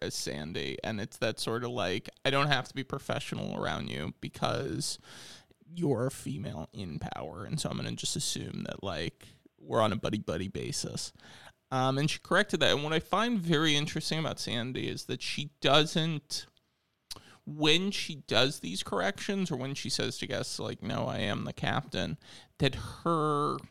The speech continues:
immediate response is always to, um, push the, like, sexist elephant in the room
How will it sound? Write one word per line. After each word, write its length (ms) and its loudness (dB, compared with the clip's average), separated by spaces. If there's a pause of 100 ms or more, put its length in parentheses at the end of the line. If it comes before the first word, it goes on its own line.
(1700)
immediate 500 2
response 840 -2
is 180 -4 (140)
always 1000 2
to, 640 0 (140)
um, 320 -4 (160)
push 460 4 (180)
the, 140 -4
like, 380 -4 (280)
sexist 600 0
elephant 420 2
in 80 -4
the 80 -4
room 480 -4